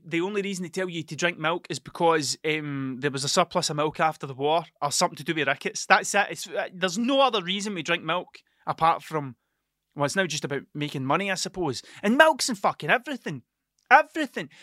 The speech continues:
See those monkey nuts I bought from the, the shop the other day? This is how little folk give a fuck about this stuff. I, I genuinely don't think they give a, a, give a flying fuck about it because in the back of this,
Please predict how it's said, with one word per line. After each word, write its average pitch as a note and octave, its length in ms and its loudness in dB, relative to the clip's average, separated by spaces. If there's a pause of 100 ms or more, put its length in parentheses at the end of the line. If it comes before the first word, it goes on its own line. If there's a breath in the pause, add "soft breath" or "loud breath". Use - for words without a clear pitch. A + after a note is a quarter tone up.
(120)
See D#4 160 2
those D4+ 200 2
monkey D4 280 -2
nuts C4 200 -2
I A#3+ 120 2
bought A3+ 260 2
from A3 200 0
the, G3 180 2
the D#3+ 80 -6
shop G#3+ 300 0
the A#3 100 2
other A3+ 120 0
day? F#3+ 140 2
This A#3+ 200 0
is A3 100 -4
how A#3+ 80 2
little F#3+ 520 0
folk - 460 -2 (100)
give E3 180 0
a D#3 60 0
fuck - 300 -4
about F3+ 160 -6
this E3+ 160 -4
stuff. - 320 -4 (380 soft breath)
I, G3 180 6
I G3+ 60 4
genuinely B3 520 -4
don't E3+ 280 -2
think E3+ 240 -6
they C#3+ 80 -8
give D3 180 -2
a, C3+ 160 -4
a, C3+ 120 -4 (120)
give D#3+ 260 -4
a C3+ 120 -4
flying E3 640 0
fuck - 340 -4
about E3+ 300 -4
it D3 40 -8
because D3 200 -8
in E3 60 -6
the E3+ 60 -2
back B3 320 0
of B3 80 -4
this, G3 200 -2